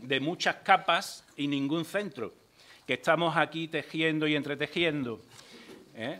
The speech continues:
sino una historia que sea útil también para el público joven presente en la sala y que a veces nos mira como si en realidad no fuera una, eh, en realidad esto fuera una secta, ¿eh? Que, como los lotófagos,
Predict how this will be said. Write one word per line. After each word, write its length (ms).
sino 320
una 140
historia 440
que 120
sea 180
útil 340
también 380
para 220
el 80
público 440
joven 480
presente 440
en 100
la 100
sala 420
y 60
que 120
a 20
veces 260
nos 220
mira 320
como 200
si 420
en 120
realidad 400
no 160
fuera 320
una, 360
eh, 520
en 140
realidad 600
esto 360
fuera 440
una 240
secta, 600
¿eh? 220
Que, 300
como 200
los 160
lotófagos, 760